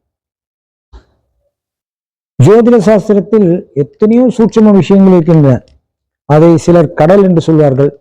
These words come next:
ஒரு சிலர் அண்டப்பகுதி என்று சொல்வார்கள். நமக்கு சப்தரிஷி நாடி, அகத்தியர், காகபுஜண்டர், சுகபிரம்ம ரிஷி போன்ற ரிஷிகள் கொடுத்த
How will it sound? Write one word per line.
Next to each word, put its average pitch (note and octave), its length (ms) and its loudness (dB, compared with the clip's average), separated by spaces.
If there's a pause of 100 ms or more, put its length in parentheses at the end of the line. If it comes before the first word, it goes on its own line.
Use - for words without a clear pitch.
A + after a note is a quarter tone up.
(420)
ஒரு D#3+ 220 2
சிலர் D#3+ 240 2 (140)
அண்டப்பகுதி F3 640 2
என்று D3+ 220 0
சொல்வார்கள். C3 460 0 (500)
நமக்கு D3+ 580 0 (1500)
சப்தரிஷி E3+ 540 0
நாடி, C#3 260 2 (800)
அகத்தியர், C#3+ 560 0 (680)
காகபுஜண்டர், C#3+ 760 0 (460)
சுகபிரம்ம D#3+ 540 0
ரிஷி C#3+ 220 -2 (580)
போன்ற D3 300 2 (560)
ரிஷிகள் F#3 520 0
கொடுத்த D3 340 0